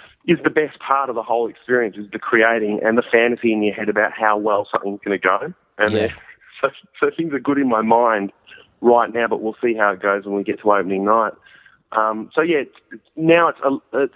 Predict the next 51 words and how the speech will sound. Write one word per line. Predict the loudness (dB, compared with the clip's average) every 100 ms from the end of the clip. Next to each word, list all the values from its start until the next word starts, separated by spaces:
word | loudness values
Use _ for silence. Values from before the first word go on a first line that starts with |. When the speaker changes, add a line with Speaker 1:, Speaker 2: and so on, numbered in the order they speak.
| -6
Speaker 1:
it's | -4 2
almost | 2 2
elation | 0 0 0 -4
'cause | 0
I | -2
think | 2
I'm | 2 4
there, | 4 2 -6 -8 0
and | 0
it's | 2
loose. | 2 2 0 -8
It's | -14 -10
a |
good, | 0 0 2
it's | 0
a | 4
good | 4 2 -2 _ _ _ -4
state | -2 -2
of |
mind | -2 -4
at | -4
the |
moment. | -2 -2 -2 -8 _ _ -20 -18 -4
Speaker 2:
I |
mean, | 0 4
what | 4
I | 4
admire | 2 2 4 2 -2
so | -2 0
much | 0 -2
about | 2 4 2 -2 _ _
what | 2 2 2
you | -2
do | 2 4 4
is | 4 0 -2
the |
trust | -2 0 0 -2
that | 0
you | 0
put | 2 0 0
in | 2
your | 0
technical | 2 0 0 -2 0 0
crew | 2 4 4 2 0
all | 2 2
the | 2
time, | 0 0 0 -2
because | -4 -4 -6 -14 -8
I'm | -4 -2
always | -2 -2
going, | -4 -8